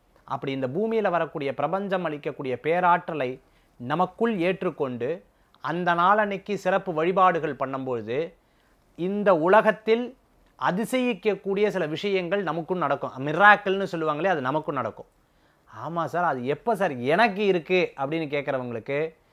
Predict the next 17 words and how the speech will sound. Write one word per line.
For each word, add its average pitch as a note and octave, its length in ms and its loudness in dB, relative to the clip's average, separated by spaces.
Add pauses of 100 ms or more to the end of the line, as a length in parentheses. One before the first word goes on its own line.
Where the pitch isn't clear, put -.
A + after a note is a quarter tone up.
(220)
இதோ E3 440 2 (580)
பதினாறு D3+ 560 0 (1200)
நான்கு D3+ 600 2 (920)
இரண்டாயிரத்தி D3+ 680 2
இருபத்தி A#2+ 380 -8
ரெண்டு F2+ 260 -18 (140)
சனிக்கிழமை E3+ 680 -2 (1080)
அன்னைக்கு B2 520 -8 (100)
சித்ரா B3 360 6
பௌர்ணமி. G#2+ 340 -4 (1200)
இந்த C3 180 -8
சித்திரை C#4+ 460 8
மாசத்துல G3+ 440 4
வரக்கூடிய E3+ 440 4
பௌர்ணமிக்கு F3 600 0
ரொம்ப G3+ 500 -2
விசேஷம். E3 480 0